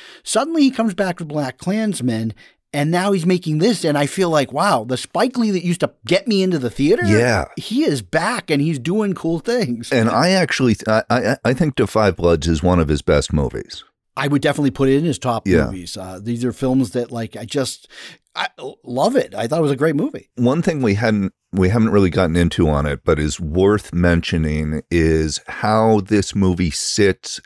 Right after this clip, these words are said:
Speaker 2: in the Vietnam movie subgenre.
Speaker 1: And it's a, it's a weird addition too, because it's not quite, it's not like an, you know, it's, it's new, neat Vietnam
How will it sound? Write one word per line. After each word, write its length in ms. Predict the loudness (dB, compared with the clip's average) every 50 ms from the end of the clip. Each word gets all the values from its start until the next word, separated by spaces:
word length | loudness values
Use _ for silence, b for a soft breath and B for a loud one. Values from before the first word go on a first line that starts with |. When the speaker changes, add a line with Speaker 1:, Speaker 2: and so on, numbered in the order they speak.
| _ -4
Speaker 2:
in 560 | -2 0 0 0 0 0 0 0 -2 -2 -4 -4 -6
the 320 | -4 -4 -4 -4 -4 -6
Vietnam 800 | -6 -2 0 2 2 2 0 0 0 0 2 2 2 2 2 0
movie 600 | 0 0 0 -2 -2 -2 -2 -2 -4 -6 -8 -10 B B B B B B B B B B B -6
subgenre. 680 | 0 0 2 2 2 0 0 0 0 -2 -6 -8 -12 -14 _ _ _ _ _ -2
Speaker 1:
And 80 | 0
it's 140 | 0 0 0
a, 100 | 0 -2 0 0 0
it's 160 | 0 2 2
a 100 | 0 0
weird 320 | 0 0 -2 -2 0 0
addition 520 | 0 0 0 -2 -2 -2 0 0 0 -2 -2
too, 240 | -2 -2 -2 -2 -2
because 320 | -4 -4 -4 -2 -2 -2
it's 160 | -4 -4 -2
not 340 | 0 0 0 0 0 -4 -6
quite, 580 | -12 -16 -14 -4 0 2 2 2 2 -2 -6 B B B B B B -4
it's 140 | -2 0
not 240 | 0 0 0 0 0
like 160 | -2 0 0
an, 100 | -2 -2 0
you 60 | 2
know, 120 | 2 2 2
it's, 160 | 2 0 -4 -2 -2
it's 260 | -2 -2 -4 -8 -6
new, 280 | -2 0 4 4 4 4
neat 200 | 4 2 0 -2
Vietnam 760 | -2 0 2 2 2 2 0 0 2 2 2 2 0 -2